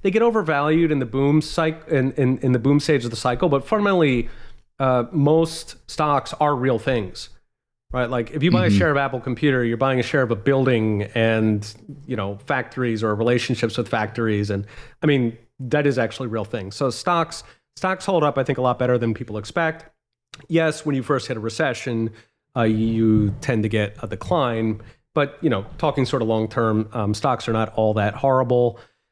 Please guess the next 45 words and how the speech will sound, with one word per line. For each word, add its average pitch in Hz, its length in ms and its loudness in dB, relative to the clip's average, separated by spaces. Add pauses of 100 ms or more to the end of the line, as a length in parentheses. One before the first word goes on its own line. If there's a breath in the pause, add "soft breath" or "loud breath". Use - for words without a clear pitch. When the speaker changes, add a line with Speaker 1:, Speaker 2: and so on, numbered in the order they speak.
(120)
Speaker 1:
Um, 117 680 2
and 147 180 2
then 143 140 2
aside 151 340 0
from 135 180 -2
that, 123 380 0
you 160 60 2
know, 131 60 4
of 120 120 -2
course, 143 460 0
a 117 60 -10
business, 110 680 -4
I 117 60 -6
mean, 104 340 -4 (120)
a 123 40 -4
business 147 400 0
is 107 140 -6
really 117 200 2
ideal. 104 480 2
You 101 120 0
should 110 180 -2
be, 104 280 2 (640 loud breath)
if 160 100 -8
there's 208 160 4
anything 175 400 2
that 120 180 0
you 135 140 2
have 131 280 -2
to 120 80 -2
offer 117 360 0
the 120 60 -2
world, 123 500 -2 (140)
whatever 139 340 0
it 131 60 -2
is, 147 380 -2
if 139 140 -10
it's, 123 360 -2
if - 100 -8
it's 127 160 -6
fixing 147 640 0
people's, 143 800 0
you 147 180 0
know, 110 300 0 (160)
uh, 107 440 0
screens, 170 880 2